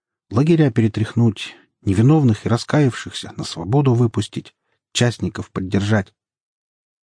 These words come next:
При Иосифе больше шести процентов от валовой продукции промышленности С С С Р производили кооперативы и частники. На миллионы рублей. Причём не только лапти плели,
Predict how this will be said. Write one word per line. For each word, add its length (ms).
При 120
Иосифе 500
больше 480
шести 360
процентов 640
от 200
валовой 360
продукции 520
промышленности 840
С 140
С 160
С 120
Р 140
производили 540
кооперативы 720
и 80
частники. 560
На 80
миллионы 460
рублей. 400
Причём 340
не 100
только 340
лапти 340
плели, 380